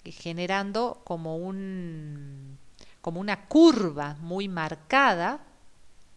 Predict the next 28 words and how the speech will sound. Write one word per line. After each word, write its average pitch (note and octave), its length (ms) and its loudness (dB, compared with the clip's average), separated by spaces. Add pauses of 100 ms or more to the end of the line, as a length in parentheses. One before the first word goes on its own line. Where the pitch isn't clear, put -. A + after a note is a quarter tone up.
(100)
en D#3+ 400 -8
la D3+ 120 -8
columna E3 460 -6
dorsal, A#3 600 -2
formando D#3+ 420 -8
esa D#3+ 200 -8
jiba, A3+ 520 -4 (320)
o D#4 400 6 (180)
que G#3+ 120 -2
se G#3 440 -4
lateralice F#3+ 920 -2
la D3 160 -10
columna F#3+ 640 -6
por D#3+ 120 -8
esos D#3 260 -10
microtraumas E3 800 -6
o D3+ 60 -10
fracturas, F3 680 -6 (280)
formando D#3 440 -8
la C#3+ 100 -10
escoliosis - 960 -14 (400)
por E3 180 -4
osteoporosis. - 920 -12 (380)
¿Cómo F#4+ 260 4
se - 160 -4
previene F3+ 520 -2
la D3 120 -4
osteoporosis? D#3 1000 -8